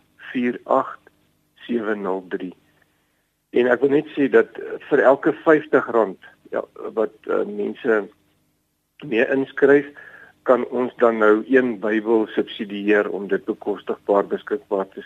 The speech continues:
stel vir, vir mense wat in die, graag die Bybel wil bekom.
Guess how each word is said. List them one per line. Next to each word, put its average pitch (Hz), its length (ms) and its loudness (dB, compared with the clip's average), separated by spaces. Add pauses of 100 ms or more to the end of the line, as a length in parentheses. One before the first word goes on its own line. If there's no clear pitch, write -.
stel 90 300 -2 (120)
vir, 92 120 -6 (420)
vir 113 100 -8
mense 92 340 -6
wat 90 200 -4
in 90 180 -6
die, 90 120 -10 (360)
graag 110 240 0
die 110 80 -4
Bybel 90 400 -2
wil 87 200 -4
bekom. - 320 -10